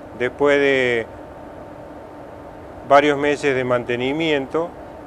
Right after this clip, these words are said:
un mantenimiento general que hemos realizado al grupo luego de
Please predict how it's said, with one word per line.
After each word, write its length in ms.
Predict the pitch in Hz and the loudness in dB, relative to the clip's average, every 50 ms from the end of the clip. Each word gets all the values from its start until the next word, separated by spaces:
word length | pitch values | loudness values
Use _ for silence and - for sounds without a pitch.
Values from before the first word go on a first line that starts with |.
| - - - - - - - - | -16 -16 -16 -18 -18 -16 -14 -10
un 80 | 123 123 | -4 -2
mantenimiento 720 | 123 123 120 123 123 123 131 131 139 139 131 135 120 - | -2 0 0 0 0 0 0 0 0 0 0 -2 -4 -2
general 560 | 123 123 123 127 131 135 147 151 160 156 147 | -2 0 2 2 4 8 8 8 8 6 2
que 140 | - 131 127 | 0 0 0
hemos 260 | 131 127 120 113 110 | 0 0 -2 -4 -2
realizado 580 | 113 113 110 117 117 110 - 131 127 127 127 | -2 -2 -2 -2 -4 -2 2 4 4 4 4
al 100 | 120 117 | 2 0
grupo 460 | 117 127 131 139 135 131 - 143 160 160 - - - - - - - - - - - - - - - - - - - - - - - - - - - - - - - - - - - - - - - - - 104 | 0 0 0 0 0 0 -2 -4 -4 -4 -8 -14 -16 -16 -16 -16 -16 -16 -16 -16 -16 -16 -16 -16 -16 -16 -16 -16 -16 -16 -16 -16 -16 -16 -16 -16 -16 -16 -16 -16 -16 -16 -16 -16 -16 -16 -16 -16 -16 -12 -8 -2
luego 460 | 120 123 127 127 131 139 139 135 135 | 0 2 4 4 4 6 4 4 4
de 340 | 131 131 131 135 139 156 | 4 2 2 2 0 -2